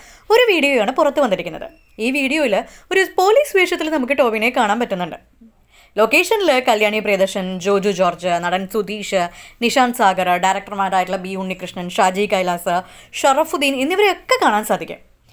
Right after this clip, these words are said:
ഒരു ഭൂതക്കണ്ണാടിയൊക്കെ മുഖത്ത് വെച്ചിട്ടുള്ള ക്ലോസപ്പ് ഷോട്ടിലൂടെയാണ്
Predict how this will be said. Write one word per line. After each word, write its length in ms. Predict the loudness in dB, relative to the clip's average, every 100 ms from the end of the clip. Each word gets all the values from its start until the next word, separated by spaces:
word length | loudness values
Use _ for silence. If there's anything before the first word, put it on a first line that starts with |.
| _ -8
ഒരു 100 | -4
ഭൂതക്കണ്ണാടിയൊക്കെ 680 | 0 2 4 2 2 2 0
മുഖത്ത് 300 | 2 2 2 0
വെച്ചിട്ടുള്ള 480 | 0 0 2 2 -2 -20 -20 -8 0
ക്ലോസപ്പ് 840 | 4 4 2 -2 -4 -6 _ -4
ഷോട്ടിലൂടെയാണ് 680 | 0 2 2 4 4 2 -2